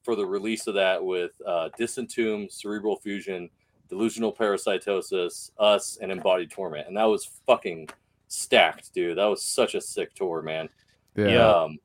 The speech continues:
Speaker 3: So there's two bits of lore that we need follow up on.
Speaker 2: Let's hear it.
Speaker 3: Uh,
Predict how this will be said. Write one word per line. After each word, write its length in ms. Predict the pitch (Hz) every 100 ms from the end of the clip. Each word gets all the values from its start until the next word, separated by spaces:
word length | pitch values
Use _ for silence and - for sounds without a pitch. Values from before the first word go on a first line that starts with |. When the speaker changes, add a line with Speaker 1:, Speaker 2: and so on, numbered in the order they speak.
| _
Speaker 3:
So 180 | - 131
there's 240 | 131 139
two 240 | - - 175
bits 240 | 160 165
of 140 | 156 110
lore 320 | 110 117 117
that 160 | 107 101
we 100 | 104
need 220 | 104 101
follow 400 | 113 101 98 98
up 220 | 95 -
on. 340 | 95 90 90 - -
Speaker 2:
Let's 220 | 101 92
hear 180 | 104 117
it. 60 | 127
Speaker 3:
Uh, 340 | 113 101 95